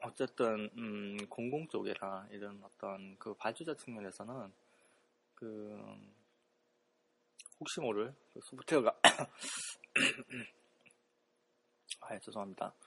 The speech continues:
소프트웨어 회사가 언제 망할지는 모르니까요, 사실은. 음, 그, 뭐, 그런 관점에서 이제 지속 가능한 어떤 모델,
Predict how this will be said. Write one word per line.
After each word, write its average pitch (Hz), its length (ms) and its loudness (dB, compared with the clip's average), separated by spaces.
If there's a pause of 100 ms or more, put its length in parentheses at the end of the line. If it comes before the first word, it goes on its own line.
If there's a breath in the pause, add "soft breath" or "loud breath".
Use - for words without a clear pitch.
(580 loud breath)
소프트웨어 165 340 4
회사가 139 220 4
언제 123 200 0
망할지는 110 420 4
모르니까요, 120 480 0
사실은. 107 420 -10 (760 loud breath)
음, 104 540 -10
그, 104 560 -4
뭐, 104 140 -6
그런 147 240 0
관점에서 113 460 0
이제 101 140 -2
지속 - 300 -2
가능한 110 480 0
어떤 98 400 -4
모델, 110 360 0